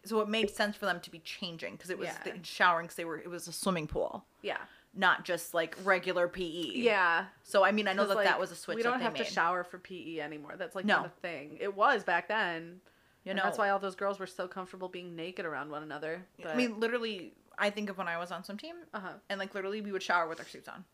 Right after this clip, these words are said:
Speaker 2: Yeah.
Speaker 1: I think there was, like, two girls who were like, "All right." And I was like, "What are you doing? I don't need to see your"
Speaker 2: Yeah. I don't wanna see you naked.
Speaker 1: I don't, and I was
Speaker 2: Ugh.
Speaker 1: like, "I, why?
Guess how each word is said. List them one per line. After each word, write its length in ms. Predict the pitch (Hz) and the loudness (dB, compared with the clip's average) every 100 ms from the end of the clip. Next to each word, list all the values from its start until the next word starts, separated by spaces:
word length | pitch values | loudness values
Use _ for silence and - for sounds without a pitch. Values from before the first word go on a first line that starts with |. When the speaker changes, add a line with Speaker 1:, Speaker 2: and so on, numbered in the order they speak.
| - | -12
Speaker 2:
Yeah. 140 | 269 220 - | -12 -12 -10
Speaker 1:
I 60 | 226 | 0
think 120 | 269 | 2
there 100 | 320 | 4
was, 100 | 240 | 2
like, 180 | 196 - | 0 -4
two 220 | - 240 | -8 -4
girls 280 | 190 151 - | 2 0 0
who 100 | 185 | -6
were 60 | 175 | -2
like, 260 | 156 143 - | 0 -2 -2
"All 60 | |
right." 280 | 587 508 554 | 4 4 4
And 80 | 571 | 4
I 40 | |
was 100 | 339 | 2
like, 200 | 330 330 | 2 -4
"What 80 | - | -12
are 60 | - | -12
you 160 | 554 554 | -12 -8
doing? 400 | - 392 523 440 269 | -2 2 2 0 -6
I 40 | |
don't 100 | 370 | -4
need 140 | 453 | -4
to 80 | 453 440 | -4 -6
see 120 | 339 | -4
your" 220 | 440 359 240 _ _ - | -2 -2 -6 _ _ -4
Speaker 2:
Yeah. 440 | 226 214 - 208 - 262 262 | 2 2 2 -2 -10 -18 0
I 80 | 427 | 0
don't 120 | 508 | 4
wanna 140 | 453 302 | 2 0
see 100 | 277 | -4
you 80 | 226 | -8
naked. 540 | 202 202 190 190 185 | -6 -8 -10 -12 -12
Speaker 1:
I 80 | 269 | -12
don't, 260 | 311 392 - | -10 -10 -4
and 80 | 302 240 | 0 2
I 20 | |
was 100 | 285 | 2
Speaker 2:
Ugh. 80 | 277 | 0
Speaker 1:
like, 80 | 226 - | -2 -4
"I, 560 | - 349 370 381 320 - 254 - | -2 0 4 4 2 -8 -16 -12
why? 460 | 381 403 381 277 | -6 0 2 2